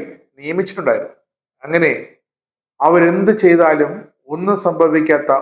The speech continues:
ഒരവസ്ഥയാണിപ്പോൾ അതിരൂപതയിൽ. അരാജകത്വം എന്ന് പറഞ്ഞാൽ അതിനപ്പുറത്ത് എന്തെങ്കിലും വാക്കുണ്ടെങ്കിൽ അതായിരിക്കും. നിരീശ്വരവാദികളും ദൈവഭക്തി അടിമയുമാണെന്ന് പറഞ്ഞ് വിശുദ്ധ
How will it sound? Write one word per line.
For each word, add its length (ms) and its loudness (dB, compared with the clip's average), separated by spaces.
ഒരവസ്ഥയാണിപ്പോൾ 960 0
അതിരൂപതയിൽ. 600 -6
അരാജകത്വം 680 2
എന്ന് 200 0
പറഞ്ഞാൽ 340 2
അതിനപ്പുറത്ത് 520 0
എന്തെങ്കിലും 300 0
വാക്കുണ്ടെങ്കിൽ 440 0
അതായിരിക്കും. 440 -2
നിരീശ്വരവാദികളും 960 4
ദൈവഭക്തി 640 4
അടിമയുമാണെന്ന് 800 2
പറഞ്ഞ് 320 -2
വിശുദ്ധ 340 -2